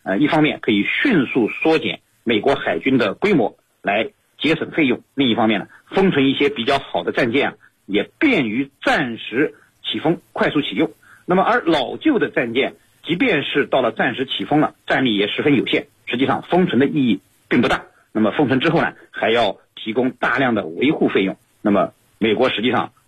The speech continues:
呃，并不愿意这样做。那么他宁愿，呃，提前退役一些军舰，把它封存起来。呃，那么到时候呢，使用起来也可以，也可以，呃，为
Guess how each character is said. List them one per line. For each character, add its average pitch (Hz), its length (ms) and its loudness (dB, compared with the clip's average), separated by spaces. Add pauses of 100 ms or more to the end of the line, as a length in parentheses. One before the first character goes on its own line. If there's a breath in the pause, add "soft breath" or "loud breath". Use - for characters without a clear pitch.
呃， 90 600 -2 (420)
并 151 160 2
不 123 80 4
愿 139 180 0
意 104 80 -2
这 120 140 -2
样 107 120 0
做。 - 300 -2
那 110 80 -4
么 104 140 0
他 127 140 -2
宁 120 160 2
愿， 247 260 0 (300 loud breath)
呃， 101 200 -2
提 - 260 0
前 170 220 2
退 160 160 -2
役 131 140 0
一 - 20 -2
些 127 140 2
军 131 160 0
舰， - 240 -2
把 - 80 -4
它 104 100 -2
封 151 220 2
存 131 120 2
起 - 120 -6
来。 - 180 -4 (280)
呃， 98 200 2
那 110 80 4
么 110 100 2
到 - 220 -2
时 - 140 -6
候 127 100 0
呢， 101 160 -2 (120)
使 - 280 -2
用 165 180 4
起 - 120 -6
来 95 220 -6 (160)
也 95 120 -2
可 101 240 0
以， 95 100 -2 (220)
也 95 140 0
可 135 140 0
以， 92 240 -2 (240 soft breath)
呃， 87 160 -6
为 110 280 2